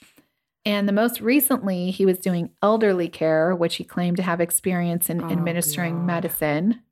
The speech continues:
Speaker 1: which is true, but shady.
Speaker 2: Shady.
Speaker 1: And at present time, I can't find much on him. I've looked, like, on his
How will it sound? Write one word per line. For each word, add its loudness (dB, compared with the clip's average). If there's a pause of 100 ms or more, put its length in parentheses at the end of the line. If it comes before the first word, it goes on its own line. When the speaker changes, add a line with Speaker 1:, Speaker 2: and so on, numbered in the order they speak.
(1300)
Speaker 1:
which -2 (380)
is -8
true, 0 (340)
but 0 (460)
shady. -2 (880)
Speaker 2:
Shady. -10 (1000)
Speaker 1:
And 0
at -4
present -4
time, -2
I -8
can't -4
find 2
much 0
on -2
him. -4
I've -6
looked, -2
like, -2 (1120)
on 2
his -2